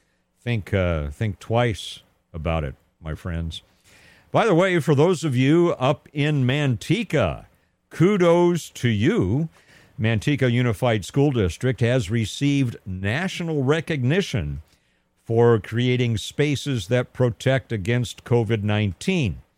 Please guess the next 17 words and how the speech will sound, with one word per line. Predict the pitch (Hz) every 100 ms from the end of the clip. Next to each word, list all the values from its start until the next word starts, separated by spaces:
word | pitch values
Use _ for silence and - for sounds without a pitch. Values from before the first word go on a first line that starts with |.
| _ _ _ _ _ 104
Now, | 104 104
you | 113 127 147
know | 139 135
my | 127 120
viewpoint | 95 117 123 117 110
on | 101 101 95
this. | 92 104 -
I | 101
think | 90 104 92
we've | 98 87 -
overreacted | 123 113 107 90 95 95 110 92 95
to | 78
this, | 90 92 98 -
especially | 87 - 101 95 101 92
in | 80 78
schools. | - - 143 87 73 - _ _ - _ _
However, | 113 120 170 143 92 117 147